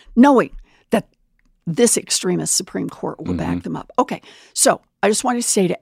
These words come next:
Speaker 1: everybody who's listening, if you care, Roe versus Wade, our only chance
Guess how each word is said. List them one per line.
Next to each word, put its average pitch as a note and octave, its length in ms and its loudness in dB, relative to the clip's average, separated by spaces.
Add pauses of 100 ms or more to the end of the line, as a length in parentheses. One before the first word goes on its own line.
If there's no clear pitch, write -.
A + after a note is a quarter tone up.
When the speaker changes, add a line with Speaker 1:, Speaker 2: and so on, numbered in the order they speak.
Speaker 1:
everybody A3 400 2
who's C4+ 200 0
listening, F3 420 -6 (1120)
if - 200 -12
you G3+ 220 -2
care, C4 640 -6 (800)
Roe F#3+ 260 4
versus A#3+ 460 -4
Wade, F3 360 -4 (300)
our - 220 -4 (260)
only B3 560 4
chance - 640 -6